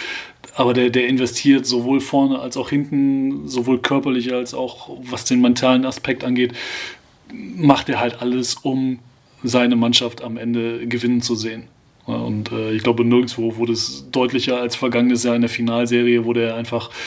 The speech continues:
äh, in fast jedem Spiel gefühlt so eine Sequenz hatte, ähm,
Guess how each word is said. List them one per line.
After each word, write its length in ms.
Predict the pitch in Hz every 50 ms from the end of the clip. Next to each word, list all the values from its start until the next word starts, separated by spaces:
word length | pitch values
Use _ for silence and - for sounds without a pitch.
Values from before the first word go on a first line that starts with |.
| - - - - - - - - - _ - - -
äh, 220 | 123 123 120 113 117
in 80 | 123 120
fast 280 | - - 120 - -
jedem 200 | 123 120 123 123
Spiel 360 | 117 - - - 123 120 120 117
gefühlt 420 | 120 117 - - 120 117 117 117
so 80 | 117 120
eine 120 | 120 117
Sequenz 440 | 110 117 117 - - 123 120 117 -
hatte, 320 | 123 117 - 120 113 110 113 - - - - - - - - -
ähm, 520 | 123 110 110 107 107 110 110 117 120 123